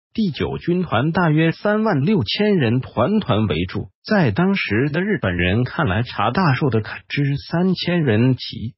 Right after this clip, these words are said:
兵就是自己待宰的羔羊。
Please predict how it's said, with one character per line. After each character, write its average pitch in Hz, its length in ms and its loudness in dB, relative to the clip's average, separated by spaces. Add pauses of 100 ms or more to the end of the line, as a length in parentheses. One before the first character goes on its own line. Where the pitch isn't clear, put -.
(100)
兵 117 180 0
就 151 160 0
是 98 220 -4
自 170 220 -2
己 - 180 -8
待 143 260 -2
宰 58 220 -4
的 - 100 -8
羔 170 280 0
羊。 117 240 0